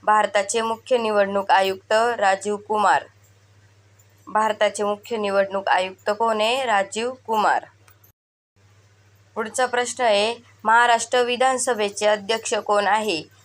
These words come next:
तर याचं योग्य उत्तर आहे राहुल नार्वेकर. महाराष्ट्र विधानसभेचे अध्यक्ष राहुल नार्वेकर हे आहेत. पुढील प्रश्न,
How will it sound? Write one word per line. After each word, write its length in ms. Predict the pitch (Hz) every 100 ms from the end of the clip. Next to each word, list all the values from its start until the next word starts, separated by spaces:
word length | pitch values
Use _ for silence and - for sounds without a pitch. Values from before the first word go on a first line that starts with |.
| _ -
तर 80 | 208
याचं 260 | 214 208
योग्य 380 | 220 208 208 208
उत्तर 280 | 233 233 247
आहे 400 | 254 240 233 370 - _ 190
राहुल 400 | 220 226 226 208
नार्वेकर. 640 | 196 190 196 190 190 156 - _ _ _ _
महाराष्ट्र 560 | 214 226 226 220 - 240
विधानसभेचे 840 | 233 240 254 254 269 220 202 208
अध्यक्ष 500 | 196 196 202 220 - 220 240 240 _ _ _ _
राहुल 440 | 202 220 220 247 240
नार्वेकर 560 | 226 214 214 208 226
हे 220 | 226 226 208
आहेत. 360 | 196 208 185 - - - - _ _ _ _ _ _ _ _ _ _ _ _ _ _ _ -
पुढील 240 | 247 277
प्रश्न, 520 | 277 269 277 240 233